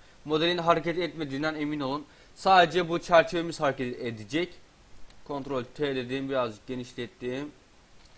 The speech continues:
Ve enter dedim. Bakın bu sefer modelim hareket etmedi. Sadece aşağı, e, uygulansın dedim ve uyguladım. Tekrar, e, grup dörde geldim. İmlecimi kaldırdım. Görünmez yaptım. Sadece çerçevelerimi seçtim.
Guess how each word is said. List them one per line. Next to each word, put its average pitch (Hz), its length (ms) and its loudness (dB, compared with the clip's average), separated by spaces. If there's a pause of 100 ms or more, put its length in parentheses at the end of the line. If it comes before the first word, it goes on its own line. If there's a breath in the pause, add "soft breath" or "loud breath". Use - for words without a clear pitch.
(460)
Ve 120 200 2
enter 127 380 -4
dedim. 127 240 -6 (280 soft breath)
Bakın 143 200 -4
bu 139 40 -4
sefer 151 180 2
modelim 147 380 0
hareket 139 220 -2
etmedi. 143 280 -2
Sadece 143 340 0
aşağı, 139 420 2 (420 loud breath)
e, 123 400 6
uygulansın 151 640 2
dedim 139 220 -2
ve 147 140 4
uyguladım. 135 500 0 (380 soft breath)
Tekrar, 170 340 2
e, 139 500 -4
grup 139 320 0 (260)
dörde 143 300 4
geldim. 151 500 2 (300)
İmlecimi 139 480 -2
kaldırdım. 143 680 2 (520)
Görünmez 151 500 0
yaptım. 151 540 2
Sadece 170 460 8
çerçevelerimi 147 680 2
seçtim. 156 600 -4